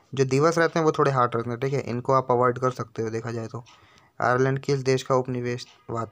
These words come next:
था, ठीक है, तो आयरलैंड। तो इस तरह के क्वेश्चन हैं। देखो, जापान की पहली रेल लाइन कब बिछाई गई, ठीक है। इंडिया की कब बिछाई गई, जो क्वेश्चन था मेरा फेवरेट था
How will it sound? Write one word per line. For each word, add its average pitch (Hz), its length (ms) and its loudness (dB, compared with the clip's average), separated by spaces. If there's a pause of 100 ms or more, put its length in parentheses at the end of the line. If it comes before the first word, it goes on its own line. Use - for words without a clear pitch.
था, 110 60 -10
ठीक 120 160 -8
है, 120 80 -12 (1200)
तो 117 380 -8 (1120)
आयरलैंड। 113 500 -6 (1900)
तो 117 120 0
इस 131 160 -4
तरह 143 160 0
के 151 100 -2
क्वेश्चन 143 320 -4
हैं। 147 160 -4
देखो, 143 200 -4 (200)
जापान 127 340 -2
की 131 80 -2
पहली 127 240 0
रेल 127 180 0
लाइन 123 200 -2
कब 123 180 -4
बिछाई 123 260 -4
गई, 120 140 -6
ठीक 139 160 -8
है। 139 140 -12 (720)
इंडिया 135 280 2
की 147 100 -2
कब 143 160 0
बिछाई 135 360 2
गई, 160 200 2
जो 143 180 -2
क्वेश्चन 131 360 0
था 135 260 2
मेरा 127 180 0
फेवरेट 120 380 -2
था 143 360 -6